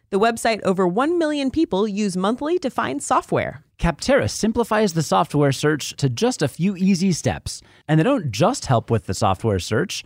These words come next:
Speaker 2: they help you make the most of your software too. Search and compare software and get free guides and tools, read tips for your industry, and much more. Get started at capterra dot com slash curiosity.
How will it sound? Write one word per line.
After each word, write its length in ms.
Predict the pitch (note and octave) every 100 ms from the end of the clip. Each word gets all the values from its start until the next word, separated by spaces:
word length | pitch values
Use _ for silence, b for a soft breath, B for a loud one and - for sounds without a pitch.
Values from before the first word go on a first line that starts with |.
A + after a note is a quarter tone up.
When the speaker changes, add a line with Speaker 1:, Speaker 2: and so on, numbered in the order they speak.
| b b -
Speaker 2:
they 120 | F#3
help 220 | G#3 A3
you 60 | F#3
make 180 | - E3+
the 80 |
most 340 | F3+ E3+ C#4 -
of 120 | C3
your 100 | B2
software 460 | - B2+ - F3+ G3
too. 340 | A3+ G3+ B2 - _ _
Search 340 | - G#3+ B3+ -
and 240 | F3 G3+
compare 400 | - D3 D3+ C#4
software 600 | D4 C3+ G#2 - A2 B2 - b -
and 320 | B3 F4 C#3+
get 160 | D3+ -
free 360 | - G3 A#3
guides 380 | C#3+ D#3+ G3+ D3+
and 140 | G#2
tools, 480 | G2+ B3 C4 B3 F#3+ B B
read 280 | C3 G3+ E3+
tips 260 | - - -
for 100 | E3+
your 160 | A#2+
industry, 640 | G2 A3 B3 - B3+ C4 A3
and 180 | - D#3+
much 300 | A#3+ G#3+ -
more. 340 | E3+ C3+ D#2 - _ _ -
Get 160 | C#3+
started 380 | - G#3+ A#3 A3+
at 180 | - B2
capterra 560 | - A#2+ - E3 D#3+ C3
dot 240 | C#3 A2+
com 240 | G3 C#4+
slash 320 | F4+ G#2+ D#3+ -
curiosity. 680 | - E3 F#3 C4+ B2+ -